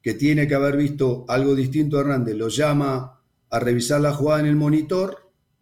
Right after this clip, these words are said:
y el árbitro, s-, después de verla, se mantiene en su decisión. O sea, no sanciona el,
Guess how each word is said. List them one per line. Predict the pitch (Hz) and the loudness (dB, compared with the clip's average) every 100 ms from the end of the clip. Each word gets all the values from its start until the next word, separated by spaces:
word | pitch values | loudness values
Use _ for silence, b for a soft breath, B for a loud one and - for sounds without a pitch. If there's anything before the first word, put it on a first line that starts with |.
| _ _ _ _ _ _ | _ _ _ _ _ _
y | - 127 | 0 2
el | 135 | 4
árbitro, | 151 165 170 160 170 170 170 - _ | 2 2 0 -2 -4 -6 -10 -20 _
s-, | - - - - - | -12 -10 -10 -12 -10
después | 110 - 160 147 | -8 -2 2 4
de | 147 | 2
verla, | 170 180 185 196 196 - _ | 2 0 0 -4 -6 -18 _
se | - 135 | -4 0
mantiene | 135 143 147 180 240 185 165 165 - _ _ _ _ - | 2 2 0 0 0 0 0 -4 -12 _ _ _ _ -2
en | 123 | 0
su | 131 135 | 2 2
decisión. | 135 135 131 135 131 107 - _ | 2 0 -2 0 0 -2 -8 _
O | 123 | -8
sea, | 151 147 147 | -4 -4 -2
no | 135 143 180 | 0 2 2
sanciona | 175 156 139 143 143 139 143 139 - _ _ _ _ _ | 0 0 0 2 2 2 -2 -6 -16 _ _ _ _ _
el, | 110 107 107 104 98 92 | -8 -6 -6 -8 -10 -14